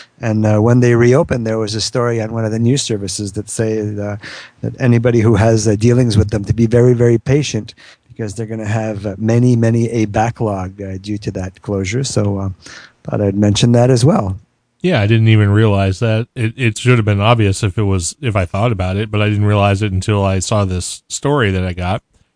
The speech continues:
Speaker 2: uh, that they were, you know, shut down because of the government shutdown. I guess they're back in operation now, but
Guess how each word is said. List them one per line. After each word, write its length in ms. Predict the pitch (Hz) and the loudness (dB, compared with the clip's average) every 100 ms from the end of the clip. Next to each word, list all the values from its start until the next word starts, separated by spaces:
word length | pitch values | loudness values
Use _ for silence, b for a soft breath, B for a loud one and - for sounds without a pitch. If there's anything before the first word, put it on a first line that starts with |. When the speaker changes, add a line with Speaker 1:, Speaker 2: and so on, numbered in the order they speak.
| - | -6
Speaker 2:
uh, 320 | 104 95 95 | -2 0 0
that 240 | 92 95 - | 0 -2 -2
they 180 | 98 95 | -2 0
were, 600 | 95 98 98 95 95 90 - | 0 0 0 0 -2 -4 -6
you 80 | 113 | -4
know, 160 | 95 90 | -2 -2
shut 260 | - 113 | -4 -4
down 300 | 101 104 104 | -2 0 2
because 280 | 104 - 107 | 0 0 -2
of 100 | 101 | 0
the 60 | 98 | 0
government 380 | 110 107 113 104 | 0 2 0 0
shutdown. 540 | 170 - 87 82 87 | -4 -6 -8 -6 -6
I 100 | 92 | -4
guess 240 | 92 92 | -4 -4
they're 120 | 107 95 | -2 -2
back 280 | 98 98 | -2 -2
in 80 | 104 | -2
operation 580 | 98 98 101 95 - 101 | -2 0 0 -2 -2 0
now, 240 | 107 107 | 2 2
but 200 | 101 92 | 2 -2